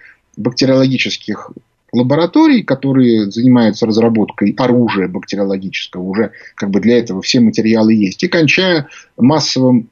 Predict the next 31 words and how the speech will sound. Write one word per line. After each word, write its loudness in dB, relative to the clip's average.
геноцидом 0
своего 0
же -2
собственного -2
населения. -2
То -16
есть -16
тут, -4
тут -4
даже 2
и 2
вопросов 0
уже -6
нет, -2
уже -4
это, -4
как -6
бы, -8
все 0
материалы 2
уже 0
есть. -8
А 0
вот 2
дальше 0
начинается -4
самое, -6
э, -20
веселое, -2
что 0
вы, 2